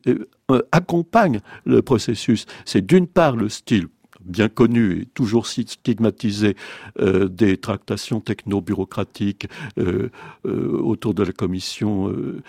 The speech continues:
euh, et c'est le fait, euh, et de tractations avec les groupes d'intérêt, les lobbyistes qui sont extrêmement nombreux, grappés au-, euh, sur le, au-,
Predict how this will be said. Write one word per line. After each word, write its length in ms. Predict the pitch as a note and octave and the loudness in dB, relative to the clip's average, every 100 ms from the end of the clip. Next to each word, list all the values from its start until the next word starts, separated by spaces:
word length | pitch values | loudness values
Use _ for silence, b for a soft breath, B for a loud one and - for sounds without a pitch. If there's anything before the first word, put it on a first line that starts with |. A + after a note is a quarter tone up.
| B - | B -8
euh, 180 | G#2 F2+ - - - F#3 - - | -6 -6 -10 -12 -12 -8 -8 -4
et 100 | - | -6
c'est 160 | - | -4
le 80 | F#2+ | -6
fait, 380 | G2+ - G2 - | -4 -2 -2 -2
euh, 100 | F2+ B B - | -6 B B -4
et 140 | A#2+ | -2
de 320 | G2+ - G#2 | 0 -2 -2
tractations 520 | F#2+ G#2 - F#2 - A2 | -4 -4 -6 -8 -4 -4
avec 260 | F#2 - | -6 -6
les 100 | E2+ | -8
groupes 200 | - F#2+ | -6 -6
d'intérêt, 400 | C#3+ - F3 D3+ | -6 0 4 4
les 140 | F#2+ F2+ | 2 -2
lobbyistes 440 | G2+ - E2 E2 | -4 -2 -2 -4
qui 100 | - | -10
sont 200 | - F#2 | -6 -4
extrêmement 420 | - - A#2+ A2+ | -2 0 2 2
nombreux, 420 | A2 C#3 C3+ E3+ | -2 -4 2 2
grappés 520 | G#2 A#2+ - D#3 A2 G#2 | 2 -6 -4 -4 -2 -6
au-, 80 | G2+ - B B B B - | -10 -16 B B B B -10
euh, 80 | A2+ | -10
sur 180 | - | -6
le, 80 | G2+ | -4
au-, 300 | F#2+ A#2+ B2 | -4 -6 -10